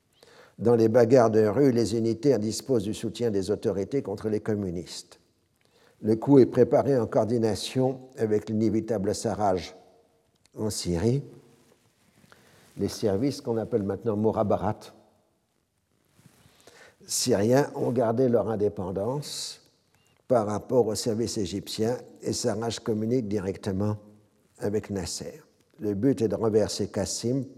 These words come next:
restaurer le pouvoir des officiers libres, éliminer les communistes et renforcer les relations avec la R A U. Le problème, c'est que le risque de coup d'État est perçu par tous.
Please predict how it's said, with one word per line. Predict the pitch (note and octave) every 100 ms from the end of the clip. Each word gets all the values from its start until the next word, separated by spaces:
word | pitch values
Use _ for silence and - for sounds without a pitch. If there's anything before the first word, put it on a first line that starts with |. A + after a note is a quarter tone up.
| - - - - - -
restaurer | G#2+ - G2+ A#2
le |
pouvoir | - G#2 G#2+ G#2
des | G2+ F#2+
officiers | F2+ G2+ - F#2+
libres, | F#2 A2+ -
éliminer | - A#2 G#2+ A2 A2+
les | G#2+
communistes | G#2 F2+ F#2 G#2 A2+ G#2
et | G2
renforcer | G2+ G#2+ F2+ B2+
les | G#2+
relations | F#2+ G2+ F#2 - A#2+
avec | F#2+ G2 A2+
la | G#2+ G#2+
R | G2
A | F#2+
U. | E2 - _ _ _ - - - - - - - -
Le | A2
problème, | B2+ C3 C3+ D3+ E3
c'est | - E3
que | -
le | C3+
risque | C3 D#3 -
de | B2 B2
coup | -
d'État | A2+ A2+ - B2 B2 - - - _ _ _ _ _ _
est | B2+ A#2
perçu | A2 F#2+ -
par | A#2+ G2+ -
tous. | - E2 - -